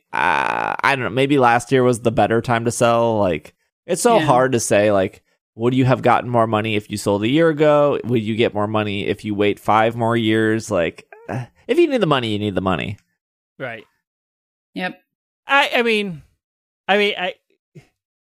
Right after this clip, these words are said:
Speaker 3: th-, there could be a number of reasons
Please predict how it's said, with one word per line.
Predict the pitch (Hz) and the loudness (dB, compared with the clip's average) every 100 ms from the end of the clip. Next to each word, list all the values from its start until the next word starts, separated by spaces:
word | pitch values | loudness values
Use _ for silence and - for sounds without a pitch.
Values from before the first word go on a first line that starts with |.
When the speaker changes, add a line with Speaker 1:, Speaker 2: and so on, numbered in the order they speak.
| _ | _
Speaker 3:
th-, | 135 - _ _ - | -16 -16 _ _ -8
there | 220 | -8
could | 214 220 | -4 -2
be | 214 | 0
a | 185 | 0
number | 160 151 139 135 139 135 | -2 -4 -6 -6 -6 -6
of | 123 | -6
reasons | 135 123 135 135 123 - | -10 -12 -12 -14 -16 -20